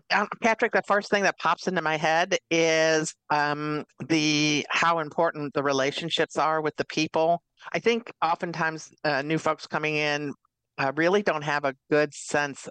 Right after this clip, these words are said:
of the importance of the relationship with their board and their board members, and, uh, what, uh, how important that is to the work that they do, that they're not alone,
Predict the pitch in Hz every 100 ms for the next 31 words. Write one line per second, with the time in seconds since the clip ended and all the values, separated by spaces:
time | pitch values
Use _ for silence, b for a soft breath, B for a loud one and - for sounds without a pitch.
0 | - 143 131 135 _ - 135 135 127 151
1 | 147 139 139 139 139 131 127 139 - -
2 | 139 - 143 135 120 117 117 143 185 -
3 | 139 131 127 127 127 120 113 120 165 185
4 | 202 - B B _ - 139 131 147 143
5 | 131 123 113 - _ _ _ _ - 139
6 | 127 131 127 117 - 165 196 185 175 170
7 | 175 196 - 135 120 120 - 175 - 180
8 | 180 175 175 180 _ _ - 147 151 147
9 | 147 147 151 196 151 123 185